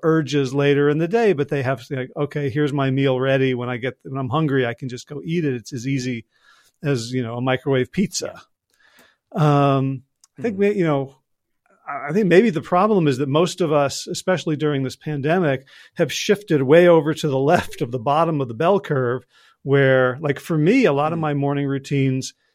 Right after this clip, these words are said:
Speaker 1: kinda went to shit. And
Speaker 2: Yeah.
Speaker 1: and so there, there was some part of me that's like, you know, you've gotta hold on militantly to your
Speaker 2: Mm.
Speaker 1: bucket.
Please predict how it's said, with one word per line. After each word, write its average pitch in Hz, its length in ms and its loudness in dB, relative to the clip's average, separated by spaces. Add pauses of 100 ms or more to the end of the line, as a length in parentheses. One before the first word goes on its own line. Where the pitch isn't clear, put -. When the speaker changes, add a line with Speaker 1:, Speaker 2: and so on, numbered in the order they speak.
(140)
Speaker 1:
kinda 233 320 0
went 131 220 -2
to 131 100 -10
shit. - 580 -10 (1400)
And 139 720 0 (280)
Speaker 2:
Yeah. 90 220 -20 (560)
Speaker 1:
and 170 220 2
so 180 160 2
there, 160 200 2
there 156 120 6
was 151 140 4
some 185 180 0
part 185 320 4
of 170 80 2
me 165 120 0
that's 147 140 -2
like, 156 140 0
you 143 140 2
know, 131 60 -6 (160)
you've 147 180 -2
gotta 175 280 6
hold 175 380 2
on 147 440 2
militantly 151 1080 2 (480)
to 143 720 4 (200)
your 156 160 2
Speaker 2:
Mm. 113 40 -4
Speaker 1:
bucket. - 480 0